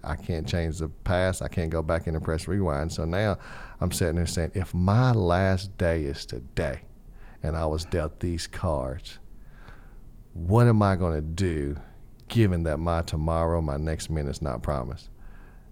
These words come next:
And my philosophical view is I'm gonna live in the best happiness I can during that time, especially if I know the fact that I can't go back in and change.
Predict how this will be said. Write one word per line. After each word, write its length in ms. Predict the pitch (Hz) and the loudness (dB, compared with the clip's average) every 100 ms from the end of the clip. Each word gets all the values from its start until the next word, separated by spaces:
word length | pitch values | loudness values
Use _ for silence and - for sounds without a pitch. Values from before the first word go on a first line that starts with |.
| - | -12
And 200 | - 78 | -6 -2
my 280 | 76 87 135 | 0 4 6
philosophical 640 | 143 101 90 87 82 82 | 6 4 4 4 2 2
view 160 | 80 82 | 0 0
is 100 | 80 | 2
I'm 160 | 87 101 | 2 4
gonna 160 | 82 | 2
live 280 | 78 85 78 | 2 0 0
in 140 | 78 | -2
the 100 | 73 | -2
best 360 | 71 - 92 - | -2 2 2 2
happiness 520 | 95 87 85 80 82 | 2 2 2 -2 0
I 140 | 78 78 | 0 -2
can 380 | - 80 71 | -2 -2 -2
during 240 | 71 71 69 | -2 -2 -2
that 300 | 67 - - | -4 -6 -8
time, 300 | - 55 53 - - - - - - - - - - | -6 -6 -6 -12 -16 -18 -18 -18 -18 -18 -18 -18 -12
especially 380 | - 139 135 107 | 2 6 8 6
if 100 | 90 | 4
I 120 | 87 | 4
know 400 | 87 87 85 82 | 4 4 4 2
the 160 | 76 78 | -2 -4
fact 340 | - 78 73 | 0 0 0
that 80 | 76 | -2
I 80 | 69 | -4
can't 280 | - 82 73 | -2 -4 -2
go 80 | |
back 240 | 71 69 65 | -2 -4 -4
in 100 | 69 | -6
and 120 | 67 | -4
change. 540 | - 73 64 - - | -4 -4 -4 -10 -16